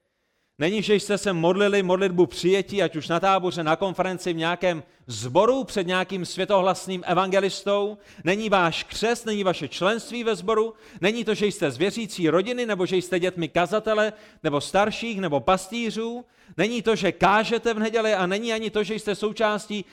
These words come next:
hudební skupiny nebo jaké jiné, jakékoliv jiné skupiny, která se nachází v církvi. Jediné potvrzení vašeho znovuzrození je život v poslušnosti Božího slova. To je to, co říká Pán Ježíš.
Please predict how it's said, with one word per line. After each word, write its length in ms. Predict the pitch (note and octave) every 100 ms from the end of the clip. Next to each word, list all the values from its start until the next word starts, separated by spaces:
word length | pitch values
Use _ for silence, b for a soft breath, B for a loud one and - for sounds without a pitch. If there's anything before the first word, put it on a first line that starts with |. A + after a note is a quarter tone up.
| B B2+
hudební 460 | F#3 B3+ B3+ B3+
skupiny 420 | - B3+ B3+ B3
nebo 200 | A#3+ A#3
jaké 280 | A#3+ A#3 A#3
jiné, 500 | A3+ A3+ A#3+ G#3+ F#3+
jakékoliv 540 | F3+ F3 G#3 A3+ G#3 G3
jiné 360 | A3+ G3 F3+ - B
skupiny, 520 | - - A#3 A3+ A3 G3
která 280 | G3 G3
se 140 | F#3 G3+
nachází 540 | F#3+ G#3 G3+ F3 G3+
v 60 | -
církvi. 480 | - G#3 A#3+ F3 B2+ B B B
Jediné 440 | D#3+ G#3+ A#3+ A#3+
potvrzení 680 | A#3 A3+ A#3 A3 G#3 F#3+ F#3
vašeho 360 | F#3+ F#3+ A3 F3+
znovuzrození 840 | F#3+ A#3 G#3+ G#3 F#3+ F#3+ F#3+ F3
je 300 | E3+ G#3 A#3+ - _ _ _ _ _ _ _ _ _ _ _ _ _ _ _ _ _ _ _
život 640 | G2+ B2 F3+ G#3 G#3 - _ _ _
v 20 |
poslušnosti 840 | E3+ - G3+ F#3+ D3+ C3+ - C3+ C3
Božího 460 | C#3 C3+ D3+ D3
slova. 440 | C#3 C#3+ C3+ A2 - _ _ _ _ _ _ _
To 80 | C#3+
je 40 |
to, 80 | D#3
co 120 | E3+
říká 260 | D#3+ E3 D3+
Pán 240 | D3+ D3
Ježíš. 460 | D3+ - - -